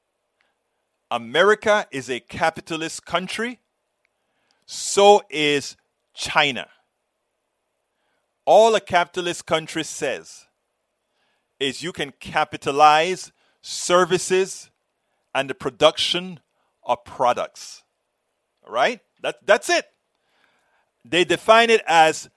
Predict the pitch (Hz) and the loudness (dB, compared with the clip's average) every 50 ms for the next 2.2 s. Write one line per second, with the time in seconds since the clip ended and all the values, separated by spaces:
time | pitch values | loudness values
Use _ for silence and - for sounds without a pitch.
0 | _ _ _ 139 151 156 160 202 233 262 254 - - _ - 160 156 - - - | _ _ _ -10 -10 -4 0 2 4 4 2 0 -4 _ -6 -8 -8 -8 -8 -10
1 | - 262 226 - - 226 214 208 208 _ 147 151 156 190 220 196 160 180 - - | -8 -6 -6 -4 -2 -2 -2 -4 -6 _ -20 -14 -10 -8 -8 -8 -8 -10 -12 -14
2 | - - - _ | -16 -18 -20 _